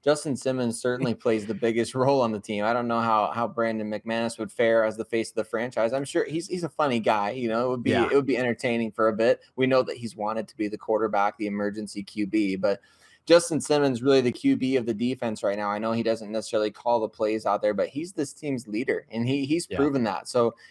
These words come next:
Speaker 1: he's the face of the franchise. He's, he's available to the media pretty much every week. We get to see him. We get to hear from him.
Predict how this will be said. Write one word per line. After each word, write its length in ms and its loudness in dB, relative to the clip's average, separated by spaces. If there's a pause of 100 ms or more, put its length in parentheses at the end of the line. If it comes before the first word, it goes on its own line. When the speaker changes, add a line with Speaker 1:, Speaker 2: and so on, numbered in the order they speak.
Speaker 1:
he's 180 -2
the 100 0
face 280 0
of 80 -8
the 60 -2
franchise. 600 0
He's, 380 -8
he's 200 -2
available 440 4
to 120 -10
the 80 -6
media 420 2
pretty 220 0
much 220 -2
every 300 0
week. 380 0 (220)
We 120 2
get 140 2
to 60 -2
see 280 -2
him. 160 0
We 100 0
get 140 2
to 100 -14
hear 180 2
from 200 -2
him. 320 2